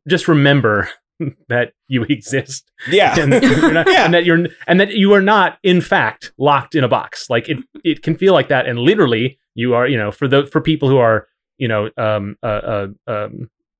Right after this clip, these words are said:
Speaker 1: uh, self-quarantining, taking it very seriously and, and trying not to leave the house when they can, it can feel like an enormous sacrifice. And, um,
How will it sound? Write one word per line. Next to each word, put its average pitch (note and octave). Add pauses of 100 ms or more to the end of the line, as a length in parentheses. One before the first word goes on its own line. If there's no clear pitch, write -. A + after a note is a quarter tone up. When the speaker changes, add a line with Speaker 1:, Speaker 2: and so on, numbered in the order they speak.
Speaker 1:
uh, B2
self-quarantining, B2+
taking B2
it A#2
very A2+
seriously A2
and, G#2 (280)
and A#2+
trying B2
not A#2
to A#2+
leave A2
the A2
house F3+
when A#2+
they G#2
can, G2+ (800)
it C#3
can C#3
feel C#3 (200)
like B2
an B2+
enormous B2
sacrifice. G#2+
And, G#2+ (380)
um, G2